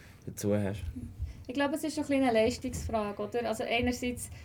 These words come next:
Speaker 2: wir sind eine Leistungsgesellschaft, wir wollen zwar frisch kochen, kaufen ein, aber haben sie nachher so im Alltagsstress, dass wir dann gleich lieber irgendwie den Hamburger unterwegs nehmen oder das Sandwich noch schnell kaufen und dann bleibt es liegen.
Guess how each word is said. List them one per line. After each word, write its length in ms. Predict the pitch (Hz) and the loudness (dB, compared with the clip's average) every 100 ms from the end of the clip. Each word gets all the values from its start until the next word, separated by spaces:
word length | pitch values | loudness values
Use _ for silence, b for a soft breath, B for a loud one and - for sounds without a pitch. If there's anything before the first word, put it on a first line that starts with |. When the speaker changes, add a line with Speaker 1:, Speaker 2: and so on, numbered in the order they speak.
| B | B
Speaker 2:
wir 100 | 254 | 0
sind 220 | 240 247 | 2 4
eine 120 | 226 | 6
Leistungsgesellschaft, 1160 | 220 233 247 240 - - 233 240 285 285 294 - | 8 6 4 -4 -8 -4 0 2 2 2 0 0
wir 120 | 254 | 0
wollen 160 | 240 220 | 2 0
zwar 200 | 220 220 | 2 0
frisch 260 | 240 240 | 0 -4
kochen, 380 | - 247 247 269 | 2 4 4 0
kaufen 380 | 254 220 220 - | 2 0 0 -2
ein, 380 | 254 254 226 240 B B - | 2 2 2 -2 B B 0
aber 240 | 220 220 - - | 2 2 -4 -2
haben 220 | 226 240 | 0 0
sie 140 | 240 | 0
nachher 300 | 233 240 233 | 0 4 2
so 100 | 233 | 4
im 180 | 240 226 | 2 2
Alltagsstress, 840 | 202 214 240 240 240 - 226 226 - | 2 2 4 2 2 -2 0 0 0
dass 180 | 226 240 | -4 -2
wir 80 | |
dann 100 | 226 | 0
gleich 280 | 226 240 247 | 0 0 0
lieber 300 | 247 247 247 | 4 4 4
irgendwie 520 | 226 247 226 226 226 220 B - | 2 2 -2 2 2 2 B -2
den 120 | 233 | 6
Hamburger 540 | 233 233 240 220 247 | 6 8 6 6 6
unterwegs 480 | 226 220 214 240 - | 6 6 6 4 2
nehmen 240 | 240 226 226 | 2 4 4
oder 200 | 220 226 | 4 2
das 100 | - | 2
Sandwich 420 | 220 226 247 - | 2 2 -2 -2
noch 80 | 233 | -2
schnell 220 | 240 226 | 0 2
kaufen 400 | 226 220 226 233 | 6 4 4 0
und 100 | 226 | 2
dann 160 | 208 | 2
bleibt 220 | 214 214 - | 0 -4 -2
es 80 | |
liegen. 440 | 220 233 285 294 | 2 2 4 2